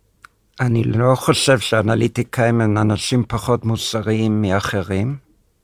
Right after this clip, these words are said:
בוודאי לא יותר מוסריים, אבל אנחנו אמורים לדעת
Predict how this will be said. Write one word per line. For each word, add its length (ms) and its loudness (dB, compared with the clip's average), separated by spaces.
בוודאי 460 0
לא 180 2
יותר 420 -2
מוסריים, 720 -2
אבל 560 2
אנחנו 460 2
אמורים 340 4
לדעת 520 4